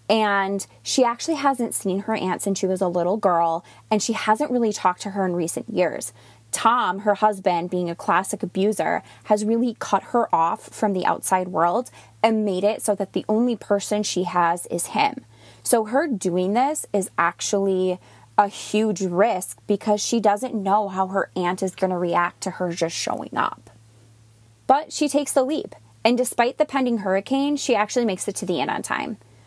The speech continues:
When she gets there, Helen's aunt is like, "Hell yeah, girl, come in here. Let's do this thing." And I think that her aunt actually plays a really pivotal part,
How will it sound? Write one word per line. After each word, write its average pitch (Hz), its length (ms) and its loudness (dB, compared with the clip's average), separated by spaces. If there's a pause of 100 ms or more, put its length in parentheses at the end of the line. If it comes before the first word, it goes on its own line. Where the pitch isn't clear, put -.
(180)
When 240 160 2
she 269 180 -2
gets 190 260 0
there, 269 400 0 (220)
Helen's 240 380 0
aunt 190 340 -2
is 208 140 -2
like, 175 260 0
"Hell 226 320 0
yeah, 190 440 0 (400)
girl, 190 420 2
come 185 240 2
in 170 140 -4
here. 110 440 0
Let's 180 480 0 (220)
do 170 240 0
this - 260 -2
thing." 69 420 -4 (380)
And 233 340 0
I 240 100 0
think 226 360 -2
that 330 340 0
her - 320 -2
aunt 185 300 -2 (100)
actually 175 840 0
plays 175 300 -2
a 208 60 4
really 175 240 0
pivotal 180 420 0
part, 175 440 0